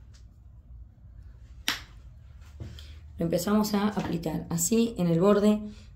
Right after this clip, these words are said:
acá en los contornos, como para broncear. Y acá sobre la, el otro contorno y así.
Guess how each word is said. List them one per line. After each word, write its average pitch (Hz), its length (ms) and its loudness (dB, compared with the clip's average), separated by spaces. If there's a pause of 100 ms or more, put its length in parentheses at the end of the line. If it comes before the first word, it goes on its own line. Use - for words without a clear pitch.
(640)
acá - 240 0
en 226 260 4
los 240 100 6
contornos, 196 800 2
como 262 300 6
para 269 500 4 (840)
broncear. 202 680 4 (440)
Y 233 60 4
acá 269 520 4
sobre 208 760 4 (140)
la, 170 320 0
el 175 160 4
otro 214 220 2
contorno 254 640 6
y 190 100 4
así. - 380 0